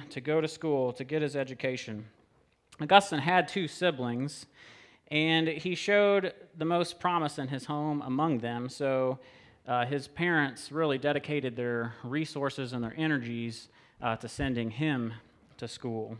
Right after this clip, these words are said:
And they wanted to send him to Carthage, and he was to study law and rhetoric. Now, rhetoric is the art of giving speeches to be persuasive. It was a,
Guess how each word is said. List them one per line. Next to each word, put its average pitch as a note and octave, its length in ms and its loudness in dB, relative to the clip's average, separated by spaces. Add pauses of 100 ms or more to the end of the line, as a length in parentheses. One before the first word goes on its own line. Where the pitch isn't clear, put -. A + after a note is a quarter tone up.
(920)
And F#3+ 240 6
they G3+ 120 8
wanted A#3+ 260 8
to - 20 0
send A3 240 0
him G#3 140 0
to F#3+ 120 0
Carthage, E3+ 720 4 (320)
and C#3 140 -4
he D#3 140 0
was D#3 240 2
to C#3 100 -8
study D3+ 540 0 (180)
law F3+ 580 4 (520)
and C3 340 -2
rhetoric. D#3 540 0 (760)
Now, D3 220 2
rhetoric G3 640 6 (320)
is D3 640 4
the C3 160 -4
art D3+ 420 4 (220)
of C3+ 320 -2 (180)
giving D3+ 320 2
speeches D3 600 0
to C3+ 100 -6
be C#3+ 560 -2
persuasive. C#3 920 -4 (540)
It C#3+ 120 4
was D#3+ 220 4
a, C#3+ 220 6